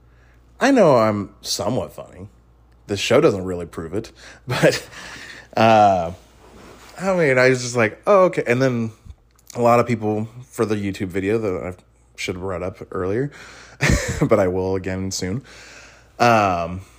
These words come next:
a lot of people showed me a lot of love on the YouTube video, and yeah, Andrew the Booker, he, apparently he's noticed, and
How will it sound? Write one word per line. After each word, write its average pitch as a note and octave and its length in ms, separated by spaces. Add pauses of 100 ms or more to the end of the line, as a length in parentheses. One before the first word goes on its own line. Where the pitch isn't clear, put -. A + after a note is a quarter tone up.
(840)
a F#2 60
lot G#2+ 180
of A2 40
people A2+ 320
showed A#2 200
me A2+ 80
a A2 80
lot G#2+ 140
of G#2+ 60
love G#2 260
on G#2 120
the G2+ 280
YouTube G2+ 420
video, G2 540
and G2+ 500 (880)
yeah, A2 160
Andrew G#2+ 440
the G#2+ 80
Booker, G2+ 480 (420)
he, G#2+ 120
apparently A2 520
he's A#2+ 200
noticed, E3 460 (640)
and G#2 420